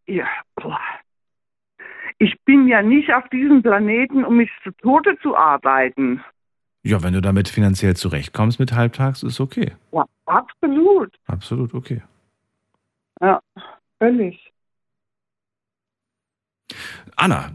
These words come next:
Speaker 2: du, ich, dann danke ich dir erstmal für, für das, was du mir bisher verraten hast. Ähm,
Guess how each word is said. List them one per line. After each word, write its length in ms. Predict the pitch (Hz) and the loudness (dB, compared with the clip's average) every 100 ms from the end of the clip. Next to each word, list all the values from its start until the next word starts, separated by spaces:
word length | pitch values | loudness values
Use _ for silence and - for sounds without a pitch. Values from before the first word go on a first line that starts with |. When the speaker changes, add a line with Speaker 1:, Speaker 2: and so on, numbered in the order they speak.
| - 135 | -14 0
Speaker 2:
du, 260 | 208 110 | 2 2
ich, 400 | - 117 - 147 | 0 -6 -6 -2
dann 160 | 131 117 | 2 4
danke 240 | 120 214 | 4 0
ich 80 | 240 | 0
dir 120 | 185 | 0
erstmal 320 | 107 123 127 110 | 2 2 0 0
für, 220 | 120 104 | 0 0
für 100 | 104 | 0
das, 140 | 123 | -2
was 160 | 120 117 | -2 0
du 80 | 120 | 2
mir 100 | 110 | 2
bisher 240 | 131 117 | 2 -2
verraten 500 | 104 101 110 - 95 | -2 0 0 2 0
hast. 380 | 82 - - - | 0 -4 -6 -8
Ähm, 400 | 113 104 101 98 | -2 2 2 0